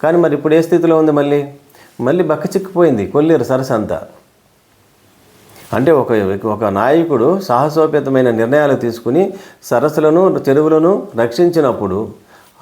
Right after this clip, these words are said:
ఆ ప-, ఆ ప్రభుత్వము అధికారం కోల్పోగానే మరొక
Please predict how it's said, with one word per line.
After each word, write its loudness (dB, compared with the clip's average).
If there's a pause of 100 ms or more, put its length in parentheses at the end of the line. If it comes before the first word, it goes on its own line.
(100)
ఆ 4 (120)
ప-, 0 (100)
ఆ 4 (120)
ప్రభుత్వము -2 (840)
అధికారం 0
కోల్పోగానే 0
మరొక 0